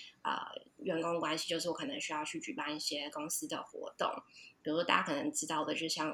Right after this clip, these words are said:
work-，workshop 那种，或者是有一些像 team building 这样的活动。然后再来的话，我可能也需要，比如说，呃，去做一些教育训练的规划，甚至我自己本身也是教育训练的讲师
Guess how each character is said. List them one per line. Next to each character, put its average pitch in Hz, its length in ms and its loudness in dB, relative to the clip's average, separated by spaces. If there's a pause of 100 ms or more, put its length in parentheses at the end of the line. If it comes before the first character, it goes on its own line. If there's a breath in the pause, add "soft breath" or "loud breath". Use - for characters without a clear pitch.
(180)
work-，workshop 165 800 2
那 143 160 2
种， 123 400 0
或 180 80 -4
者 165 40 -2
是 165 180 0
有 - 180 -6
一 165 40 -2
些 156 240 2
像 151 280 0
team 147 200 0
building - 380 -4
这 - 80 -4
样 - 160 -6
的 - 140 -10
活 - 260 -14
动。 - 100 -2 (640 loud breath)
然 165 100 -6
后 202 460 0 (240 loud breath)
再 277 140 8
来 147 160 8
的 170 40 0
话， 165 140 4
我 - 80 2
可 - 140 -4
能 - 200 -8
也 - 200 -4
需 - 160 2
要， 170 180 2 (100)
比 - 60 -8
如 151 140 -6
说， - 440 -6 (140)
呃， - 320 -4
去 185 140 -2
做 165 200 -2
一 160 40 -4
些 160 120 0
教 160 240 -2
育 160 60 -4
训 165 180 -2
练 160 140 -2
的 151 80 -6
规 147 400 -6
划， - 220 0 (260 loud breath)
甚 196 160 8
至 196 100 2
我 160 140 0
自 165 100 -2
己 - 120 -4
本 101 200 0
身 151 240 2
也 143 120 -2
是 156 240 4
教 151 240 -2
育 156 40 -6
训 160 200 -2
练 - 100 -6
的 139 80 -8
讲 - 180 -6 (160)
师 262 400 2